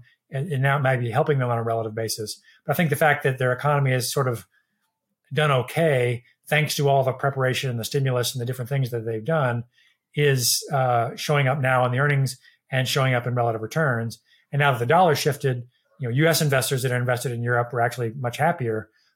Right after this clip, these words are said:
uh, you know, with a, with a rising euro, and, uh, they've done much better. So that's why, yeah, I've been overweight Europe for a while now, um, somewhat overweight Japan as well. Um, so the kind of E F I markets, the developed ex-U S,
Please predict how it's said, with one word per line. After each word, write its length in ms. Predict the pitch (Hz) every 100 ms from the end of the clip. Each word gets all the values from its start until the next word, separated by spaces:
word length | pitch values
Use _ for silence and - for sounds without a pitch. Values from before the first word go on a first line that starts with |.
| -
uh, 280 | 113 110 113
you 100 | 120
know, 100 | 113
with 160 | 113 127
a, 60 |
with 200 | 131 117
a 100 | 120
rising 380 | 139 123 123 123
euro, 440 | 123 123 117 117 _ _ _ -
and, 300 | 123 117 117
uh, 140 | 117
they've 140 | 117 110
done 160 | 123
much 200 | 117 -
better. 360 | 151 139 113 - _ _ _
So 180 | - 139
that's 180 | 135 156
why, 120 | 151
yeah, 200 | 143 139
I've 60 | 135
been 120 | 147
overweight 380 | 151 147 143 147
Europe 260 | 139 143 143
for 80 |
a 60 | 135
while 260 | 135 135 135
now, 400 | 135 131 139 -
um, 380 | 123 120 113 110 _ -
somewhat 240 | 170 170
overweight 320 | 156 135 139 139
Japan 360 | - 131 131
as 120 | 131
well. 440 | 123 127 127 131 - _ _ -
Um, 220 | 123 120
so 160 | - 127
the 140 | 127
kind 160 | 139 135
of 120 | 175
E 80 | 156
F 120 | -
I 120 | 143
markets, 400 | 135 131 135 135
the 80 | 120
developed 380 | 110 143 135 -
ex-U 360 | 135 - 139
S, 340 | 135 127 -